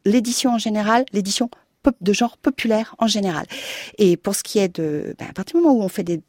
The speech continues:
ce sont des éditeurs, des petits éditeurs indépendants qui prennent le relais.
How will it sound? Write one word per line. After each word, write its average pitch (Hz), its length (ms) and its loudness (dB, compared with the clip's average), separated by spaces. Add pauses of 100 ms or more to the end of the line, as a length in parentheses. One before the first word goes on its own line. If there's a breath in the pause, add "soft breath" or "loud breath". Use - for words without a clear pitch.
(260)
ce - 160 -10
sont 196 160 -2
des 170 240 4
éditeurs, 208 540 0
des 160 80 -10
petits - 380 -2
éditeurs 202 340 -4
indépendants 190 520 -2 (240 loud breath)
qui - 140 -16
prennent 254 260 2
le 185 60 2
relais. 165 340 -2